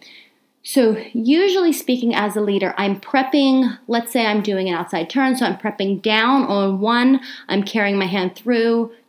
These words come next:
on two, and then I'm up in place by three so that I can start executing the move for her by five, six, seven, right? So instead of using this whole, like, I'm going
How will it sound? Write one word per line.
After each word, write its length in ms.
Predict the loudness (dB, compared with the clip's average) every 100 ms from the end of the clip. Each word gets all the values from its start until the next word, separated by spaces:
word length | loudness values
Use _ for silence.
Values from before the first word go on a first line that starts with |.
| -20 -8
on 240 | -4 -4 -2
two, 340 | 2 4 2 2
and 140 | 0
then 100 | 0
I'm 160 | -2 -2
up 160 | -4 -2
in 120 | -4
place 300 | -4 -4 -4
by 220 | -2 -2
three 360 | -2 0 2 2
so 160 | 0
that 60 | -4
I 40 |
can 120 | -4 -2
start 220 | -4 -2
executing 540 | -4 -4 -8 -6 -4
the 80 | -2
move 200 | -2 -4
for 120 | -8
her 180 | -4 -2
by 160 | -2 -4
five, 300 | -4 -4 -4
six, 240 | -10 -6
seven, 320 | -8 -8 -14 -20 _ -20 -20 -8
right? 320 | -4 -4 -4 -12 -18
So 400 | 0 0 0 -2
instead 320 | 0 0 2 2
of 140 | 2
using 580 | 0 2 4 4 4 4
this 180 | 2 -2
whole, 280 | -2 0 2
like, 220 | 0 -2
I'm 160 | -4
going 320 | -2 0 0